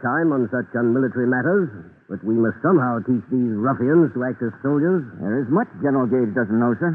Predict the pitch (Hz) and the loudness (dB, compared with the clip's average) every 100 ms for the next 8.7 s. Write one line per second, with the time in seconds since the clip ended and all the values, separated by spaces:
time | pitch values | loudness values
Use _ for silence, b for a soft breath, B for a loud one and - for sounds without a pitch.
0 | 156 98 110 101 90 - 87 127 147 127 | -4 -10 -8 -8 -10 -12 -10 -8 -4 -4
1 | 92 82 73 65 - _ _ _ 87 90 | -4 -6 -8 -16 -20 _ _ _ -6 -4
2 | 95 101 107 135 135 127 104 - - 147 | -2 0 2 4 4 0 -2 -6 0 0
3 | 92 104 110 110 135 127 127 139 131 127 | 2 -2 0 0 0 0 -2 0 0 2
4 | 123 131 135 135 117 95 - - 127 127 | 2 2 2 2 0 -2 -6 -8 -6 -2
5 | 135 123 120 120 110 127 131 120 104 90 | -2 -2 -4 -4 -2 -2 0 2 2 0
6 | - 80 92 65 - - - _ _ _ | -4 -6 -4 -8 -12 -16 -20 _ _ _
7 | _ - 92 90 107 113 101 95 95 101 | _ -10 -10 -4 -4 -4 -4 -4 -4 0
8 | 104 101 113 98 95 90 73 | 2 4 4 4 2 -2 -6